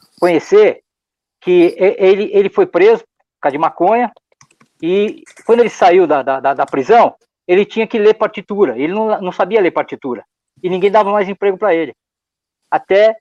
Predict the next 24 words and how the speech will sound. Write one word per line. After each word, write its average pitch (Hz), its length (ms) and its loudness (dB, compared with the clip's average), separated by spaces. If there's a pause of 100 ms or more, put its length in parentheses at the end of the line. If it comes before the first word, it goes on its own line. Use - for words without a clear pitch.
(140)
que - 180 -10
um, - 20 -6
um, 175 380 -10 (100)
um 165 40 -8
maestro 170 460 -2
deu, 175 280 -2 (200)
ele 165 120 0
foi, 190 220 0
aprendeu 156 320 -2
partitura, 170 480 -4
pá, 160 200 -4
pá, 143 40 -18 (140)
pá, 196 100 -6 (280)
e, 147 80 -6
eu, 170 140 -2
eu, 165 220 0
eu, 165 180 -2
e 170 80 0
um, 180 120 -6 (100)
e 160 100 -6
um, 160 220 -8
e 156 80 -6
um 165 140 -6
maestro 151 680 -2